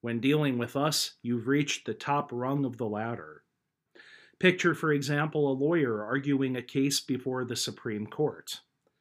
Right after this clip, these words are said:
That would be reaching the pinnacle of his or her profession.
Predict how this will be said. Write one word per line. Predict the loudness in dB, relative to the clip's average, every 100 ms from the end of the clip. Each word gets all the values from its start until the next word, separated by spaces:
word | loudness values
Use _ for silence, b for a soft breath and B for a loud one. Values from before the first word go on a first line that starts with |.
| _ _
That | 2 6
would | 6
be | 4
reaching | 2 2 2 2 0
the | -2
pinnacle | -2 0 0 -4 -6
of | -6 -4
his | -4 -2
or | -4
her | -6
profession. | -8 -12 -8 -6 -6 -8 -14